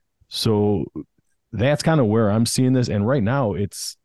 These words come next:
it's not a big investment. You know, if, if you can get him right now, I looked on the trade finder, a lot of second round draft picks, a lot of just kinda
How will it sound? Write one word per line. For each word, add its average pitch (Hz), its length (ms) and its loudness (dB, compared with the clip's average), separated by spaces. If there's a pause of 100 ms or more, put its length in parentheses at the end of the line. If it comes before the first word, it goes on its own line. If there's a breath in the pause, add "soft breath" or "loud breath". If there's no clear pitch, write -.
it's 113 200 -2
not 147 180 2
a 90 60 2
big 92 260 0
investment. 76 540 -4
You 78 80 0
know, 87 140 2
if, 82 200 -2
if 98 180 -2
you 139 120 0
can 87 160 0
get 95 180 -2
him 107 320 0
right 98 160 -2
now, 98 180 -4
I 95 120 0
looked 95 180 -2
on 90 120 -2
the 76 40 -2
trade 95 320 -4
finder, 95 280 -2
a 78 60 -2
lot 87 200 -2
of 80 80 -4
second - 340 -4
round 85 240 -2
draft 87 300 -2
picks, 95 220 -4
a 80 40 -6
lot 107 220 0
of 76 80 -4
just - 240 -6 (480 loud breath)
kinda 104 220 -2